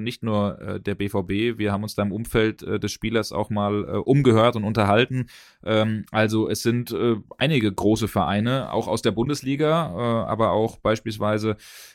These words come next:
Manchester United interessiert, Arsenal interessiert, Juventus, Newcastle, also da kann man fast jeden aufzählen. Aber, äh,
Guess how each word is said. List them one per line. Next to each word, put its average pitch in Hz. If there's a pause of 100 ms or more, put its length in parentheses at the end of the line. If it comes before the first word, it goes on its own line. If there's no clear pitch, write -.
Manchester 110
United 117
interessiert, 107
Arsenal 117
interessiert, 107
Juventus, 110
Newcastle, 113
also 101
da 104
kann 110
man 113
fast -
jeden 107
aufzählen. 107
Aber, 143 (120)
äh, 107